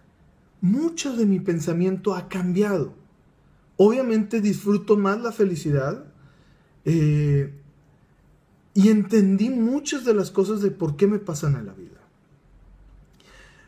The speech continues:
Obviamente para esta técnica, este, mm, eh, ahorita la tengo detenida porque estoy, eh,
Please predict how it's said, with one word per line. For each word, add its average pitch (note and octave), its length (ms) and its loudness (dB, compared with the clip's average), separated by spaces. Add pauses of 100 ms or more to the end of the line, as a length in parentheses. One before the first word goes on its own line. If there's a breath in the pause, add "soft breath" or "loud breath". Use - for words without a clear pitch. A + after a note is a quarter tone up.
(100)
Obviamente A3+ 520 4
para F3 160 -2
esta E3 180 -4
técnica, F3+ 720 -2
este, C3+ 1400 0 (280)
mm, D#3 300 0 (120)
eh, D3+ 260 0
ahorita G#3+ 440 2
la C4+ 160 2
tengo G#3+ 440 2
detenida F3 640 0
porque E3 260 -4
estoy, E3 340 0
eh, F#3 80 4